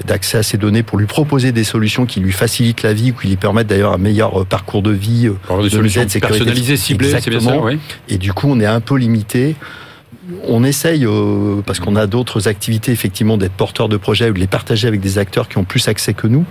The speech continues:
Speaker 2: Mhm.
Speaker 1: mais ça limite quand même les
Speaker 2: Ouais,
Speaker 1: capacités
Speaker 2: vous êtes peut-être quand même
Speaker 1: objectivement qu'on peut
Speaker 2: bridé,
Speaker 1: avoir.
Speaker 2: oui.
Speaker 1: Sans parler de ce qu'évoquait, euh, Josette, c'est-à-dire le, finalement l'idée dans le financement est compte tenu du besoin qu'il va y avoir, euh, et qui va croître, hein, dans les années qui viennent, et du coup de les nécessités peut-être de l'appréhender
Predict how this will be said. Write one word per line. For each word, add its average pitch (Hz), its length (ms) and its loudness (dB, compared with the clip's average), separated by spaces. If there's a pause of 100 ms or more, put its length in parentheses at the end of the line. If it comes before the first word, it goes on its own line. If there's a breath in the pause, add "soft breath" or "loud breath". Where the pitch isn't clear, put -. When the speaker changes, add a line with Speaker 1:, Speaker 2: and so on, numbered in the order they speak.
(300 loud breath)
Speaker 2:
Mhm. 82 120 -8
Speaker 1:
mais 107 60 2
ça 107 200 0
limite 135 360 4
quand 110 140 -2
même 113 100 2
les 104 60 2
Speaker 2:
Ouais, 95 60 0
Speaker 1:
capacités 104 380 0
Speaker 2:
vous 98 100 0
êtes 120 60 2
peut-être 110 140 2
quand 110 60 2
même 110 200 2
Speaker 1:
objectivement 107 100 0
qu'on 101 80 0
peut 117 80 2
Speaker 2:
bridé, 110 80 2
Speaker 1:
avoir. 92 180 0
Speaker 2:
oui. 92 60 -4 (200 loud breath)
Speaker 1:
Sans 117 220 0
parler 113 240 2
de 107 80 0
ce 92 100 -2
qu'évoquait, 98 460 -2 (140)
euh, 92 240 0 (160)
Josette, 98 400 0
c'est-à-dire 104 480 -2
le, 98 160 -2 (320 loud breath)
finalement 107 440 2
l'idée 113 340 2
dans 110 140 0
le 101 120 2
financement 120 640 0 (260 loud breath)
est 101 60 -4
compte 101 220 0
tenu 117 240 2
du 101 140 0
besoin 120 440 2
qu'il 98 160 -6
va 101 80 0
y 101 100 2
avoir, 110 500 2
euh, 95 80 0 (120)
et - 60 -8
qui - 100 -10
va 92 120 -2
croître, - 360 -4
hein, 104 80 0
dans 98 100 2
les 98 140 0
années 101 140 2
qui - 160 -4
viennent, 110 260 2 (380 loud breath)
et 90 60 -2
du 95 120 0
coup 123 140 0
de 104 60 0
les 104 80 2
nécessités 113 540 0
peut-être 107 220 0
de 101 100 -2
l'appréhender 107 640 0